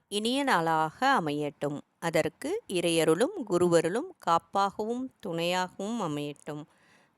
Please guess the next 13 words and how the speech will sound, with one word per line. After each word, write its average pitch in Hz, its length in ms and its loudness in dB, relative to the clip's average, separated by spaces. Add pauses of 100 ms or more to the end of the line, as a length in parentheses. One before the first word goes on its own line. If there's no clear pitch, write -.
வாழ்க 214 640 0
வளமுடன். 151 640 -6 (420)
அனைத்து 190 580 -4
அன்பு 196 480 -8
உள்ளங்களுக்கும் 208 800 -8
காலை 156 340 -4
வணக்கம். 151 640 -10 (1500)
சிந்தனை 233 600 -4
கருத்து. 160 560 -8 (160)
திருவண்ணாமலையிலிருந்து 165 1000 -8
ஆனந்தி 160 440 -4 (100)
சரவணன். 143 440 -12 (1500)
ஒரு 220 480 0